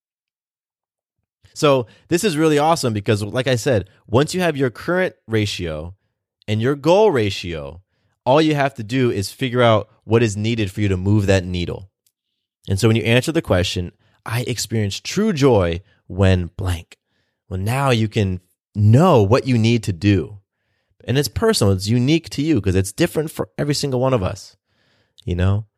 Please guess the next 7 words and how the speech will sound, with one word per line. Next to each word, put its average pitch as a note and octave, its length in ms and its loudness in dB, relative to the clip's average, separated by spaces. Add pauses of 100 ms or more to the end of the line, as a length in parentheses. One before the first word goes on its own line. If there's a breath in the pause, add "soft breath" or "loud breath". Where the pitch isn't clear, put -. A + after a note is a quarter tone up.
(360)
my C#3+ 400 2
joy G2 600 2 (280)
comes C3 280 -2
from A2 320 2
keeping A2+ 380 -2
my F#2 140 2
word, F2+ 440 0